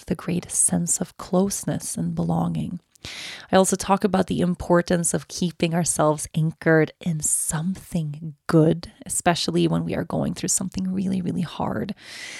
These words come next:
and how when it feels like the world is just spinning too quickly,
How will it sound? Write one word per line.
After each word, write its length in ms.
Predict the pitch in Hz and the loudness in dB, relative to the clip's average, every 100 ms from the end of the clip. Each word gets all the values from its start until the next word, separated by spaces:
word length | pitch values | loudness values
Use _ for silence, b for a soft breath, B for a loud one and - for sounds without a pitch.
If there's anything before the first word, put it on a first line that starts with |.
| B B | B B
and 140 | 190 | 0
how 520 | 175 - 202 190 190 190 | 0 2 4 8 8 6
when 200 | 196 196 | 4 2
it 140 | 185 | 0
feels 420 | - 196 190 - | -2 0 0 2
like 220 | 185 175 | 2 4
the 80 | 185 | 0
world 320 | 160 175 170 | 2 2 2
is 180 | 170 - | 2 0
just 240 | - 175 - | 0 2 2
spinning 560 | - 185 185 185 165 - | 2 2 4 2 0 -4
too 320 | - - 214 | -4 -2 -2
quickly, 680 | - 175 165 - 156 151 | 2 2 2 2 4 4